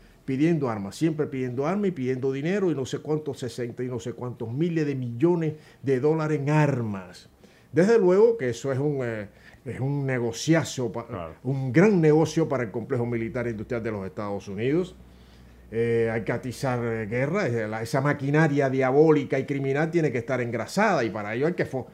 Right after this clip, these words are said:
Speaker 1: hay que crearla. Y hay que crear un enemigo.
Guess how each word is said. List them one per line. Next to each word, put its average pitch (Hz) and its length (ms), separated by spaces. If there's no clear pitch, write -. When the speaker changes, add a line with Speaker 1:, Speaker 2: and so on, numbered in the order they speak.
Speaker 1:
hay 131 120
que 139 140
crearla. 143 560
Y 135 80
hay 147 120
que 151 140
crear 151 240
un 147 120
enemigo. 139 640